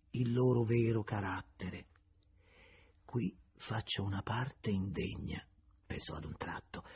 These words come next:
Si trattava di lasciare quella sedia di paglia in un modo non troppo goffo.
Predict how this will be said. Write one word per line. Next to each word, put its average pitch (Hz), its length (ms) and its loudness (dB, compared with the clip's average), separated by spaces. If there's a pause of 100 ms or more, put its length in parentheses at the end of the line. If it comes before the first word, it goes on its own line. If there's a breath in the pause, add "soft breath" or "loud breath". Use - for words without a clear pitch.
(560 loud breath)
Si - 200 6
trattava 135 420 2
di 107 80 4
lasciare 101 320 0
quella 110 180 0
sedia 120 260 0
di 107 120 2
paglia 92 520 -2 (220)
in 120 160 2
un 120 80 2
modo 127 260 4
non 127 240 6
troppo 117 340 0
goffo. - 540 -6